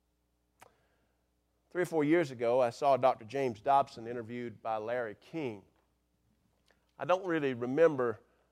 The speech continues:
uh, the different issues they discussed. I'm sure they had something to do with contemporary moral issues in America and, and, and Doctor Dobson's take on those moral issues.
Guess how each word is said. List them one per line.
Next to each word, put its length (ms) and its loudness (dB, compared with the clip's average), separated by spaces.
uh, 240 -4
the 100 -2
different 360 0
issues 440 2
they 180 2
discussed. 640 4
I'm 140 -8
sure 220 2
they 100 2
had 180 4
something 300 0
to 60 -8
do 120 -2
with 180 -4
contemporary 560 -4
moral 400 2
issues 480 -4
in 100 -4
America 540 0
and, 180 -4
and, 460 -4
and 300 -12
Doctor 240 2
Dobson's 520 6
take 340 2
on 160 0
those 220 2
moral 400 6
issues. 680 -2